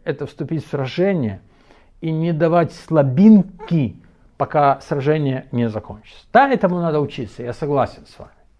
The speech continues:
И я верю, что настоящая тема, она тоже поможет, возможно, кому-то в этом вопросе быть более действенным и решительным. Напоминаю вам, вы, как рождённые свыше,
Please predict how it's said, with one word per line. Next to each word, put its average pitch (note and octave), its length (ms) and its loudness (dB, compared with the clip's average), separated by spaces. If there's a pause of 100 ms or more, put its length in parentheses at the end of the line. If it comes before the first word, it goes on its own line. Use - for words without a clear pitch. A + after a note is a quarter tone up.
(1000)
И D#3+ 80 -4
я E3+ 100 6
верю, E3+ 180 4
что D#3 220 -4
настоящая D3+ 600 -2
тема, D3+ 360 -2
она C3 180 -2
тоже C#3+ 240 -2
поможет, B2 400 -2
возможно, A2+ 680 -6
кому-то A#2+ 500 -6
в G#2 100 -6
этом A2+ 240 -6
вопросе G#2+ 480 -8
быть G#2 180 -8
более G#2+ 340 -4
действенным A#2+ 640 -6
и A2+ 60 -4
решительным. A#2 540 -10 (520)
Напоминаю F3+ 500 -2
вам, G#2+ 320 2 (580)
вы, E3+ 120 0
как F3 140 -2
рождённые C#3+ 500 -2
свыше, C#3+ 540 -10